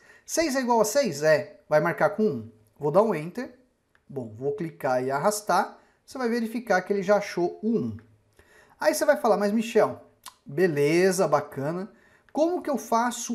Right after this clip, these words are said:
o preenchimento?" É muito importante que você ache o um. Porque aqui que tá o segredo de tudo, ó.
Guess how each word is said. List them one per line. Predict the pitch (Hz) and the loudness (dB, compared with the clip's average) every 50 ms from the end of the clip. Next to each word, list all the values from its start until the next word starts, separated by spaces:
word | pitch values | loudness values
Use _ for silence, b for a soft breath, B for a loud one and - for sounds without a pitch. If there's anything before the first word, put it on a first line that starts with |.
| - - | -4 -6
o | 208 | -6
preenchimento?" | 214 - 226 220 233 226 226 220 226 - - 214 190 175 160 160 151 - | -4 -2 0 2 2 4 2 0 0 0 -2 -2 -2 -2 -2 -4 0 0
É | 196 | 2
muito | 190 208 247 302 294 - | 2 2 2 0 -2 -4
importante | 277 247 - 220 202 214 - - 233 240 233 | -4 2 6 6 6 6 4 -2 -4 -4 -4
que | - - | -8 -8
você | 202 202 202 - - 226 214 - - | -6 -4 -4 -4 -4 -8 -10 -12 -8
ache | - 208 247 277 294 269 214 - - - - - 196 | -4 -4 -2 -2 -2 -4 -6 -8 -10 -12 -8 -6 -6
o | 165 | -4
um. | 143 131 113 110 - - _ _ b b b b b b b b b | -4 -6 -8 -10 -14 -18 _ _ b b b b b b b b b
Porque | - 247 220 240 | -2 -2 0 0
aqui | 285 269 269 285 | -2 -2 -2 -4
que | - - | -10 -6
tá | - - 302 | 2 2 2
o | 311 | 2
segredo | - - - 294 247 269 294 294 | 2 -2 -4 -4 -4 -4 -6 -2
de | 349 392 440 427 | 4 4 6 6
tudo, | 415 277 269 226 156 143 | 6 2 0 2 2 0
ó. | 127 113 113 | -2 -2 -6